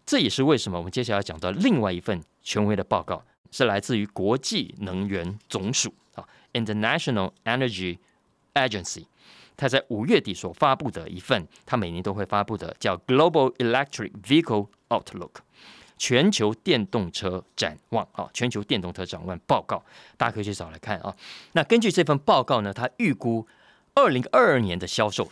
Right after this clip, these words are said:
电动车的销售还会再成长。根据这份报告呢，在二零二一年，全球电动跟 hybrid 油电混合车加起来啊，总共卖出了六百六十万台。今年呢，光是第一季啊，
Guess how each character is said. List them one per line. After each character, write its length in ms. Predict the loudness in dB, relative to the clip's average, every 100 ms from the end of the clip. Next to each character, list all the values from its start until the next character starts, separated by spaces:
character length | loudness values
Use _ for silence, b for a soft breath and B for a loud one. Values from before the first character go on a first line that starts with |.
| _
电 160 | 2
动 160 | 4 0
车 140 | -2
的 80 | -6
销 160 | -2 -4
售 180 | -4 -10
还 240 | _ -4 -2
会 160 | 0
再 160 | 0 -2
成 160 | -6 -10
长。 160 | -12 -14 _ B B B B B B
根 120 | 2 2
据 100 | 2
这 180 | 2
份 160 | 2 0
报 180 | 0 0
告 180 | 0 -2
呢， 140 | -4
在 120 | -4 0
二 140 | 2
零 180 | 2 0 0
二 120 | 0
一 160 | 0 0
年， 240 | -2 -4
全 360 | -6 -2 0 0
球 180 | -2
电 260 | 0 0 0
动 240 | 0 -2 -2
跟 240 | -2 -2 -2
hybrid 460 | -2 0 2 2 -2
油 160 | -6 -4
电 160 | -2
混 220 | -4 -8
合 200 | -10 -8
车 240 | -6 -4 -4 -6
加 280 | -4 -2 -2
起 260 | -4 -8
来 200 | -10 -14 -18
啊， 80 | -20 B B
总 160 | -4 0
共 180 | 0 0 -4 _
卖 220 | 0 0
出 180 | 0 -4
了 100 | -4 -6
六 360 | 2 4 4 2 -4
百 240 | -4 -4 -6
六 280 | -2 0 0
十 200 | -4 -4
万 180 | -4 -4
台。 220 | -8 -12 -14 b b b b b b b
今 240 | 2 4
年 180 | 6 6
呢， 100 | 4 4
光 260 | 4 4
是 100 | 2
第 360 | -2 -2 -2 -2
一 20 |
季 260 | -4 -4 -6
啊， 160 | -10